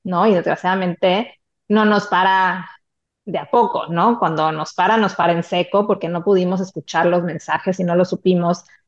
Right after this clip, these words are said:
hacer, ¿no? Y de pronto estamos tan desconectados de nuestro cuerpo y de lo que está sucediendo con nosotros que necesitamos estos chocar contra la montaña, como decías. Y, y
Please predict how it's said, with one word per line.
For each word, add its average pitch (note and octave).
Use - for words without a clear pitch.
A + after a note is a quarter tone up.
hacer, -
¿no? F3+
Y G#3
de E3+
pronto F#3+
estamos F#3+
tan G#3+
desconectados F#3+
de F3+
nuestro E3+
cuerpo F3+
y A3
de G3
lo F#3
que F3
está F#3+
sucediendo F#3
con F3+
nosotros F#3+
que G#3
necesitamos G3+
estos F#3+
chocar G#3+
contra F#3+
la E3
montaña, F3
como D#3
decías. -
Y, -
y C4+